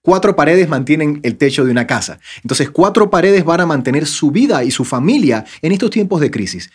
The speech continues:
La primera pared, tenga los servicios para poder mantener la casa, el alquiler, el agua, la electricidad. Primera pared. Segunda pared, la comida. Necesitamos alimentación. Entonces, tenga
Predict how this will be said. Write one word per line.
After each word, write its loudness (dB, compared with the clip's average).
La -2
primera 0
pared, -6
tenga 0
los 0
servicios 0
para -4
poder 0
mantener -4
la -6
casa, -4
el -12
alquiler, -2
el -10
agua, 0
la -2
electricidad. -2
Primera -2
pared. -4
Segunda 0
pared, 0
la -8
comida. 0
Necesitamos -4
alimentación. -2
Entonces, -4
tenga 0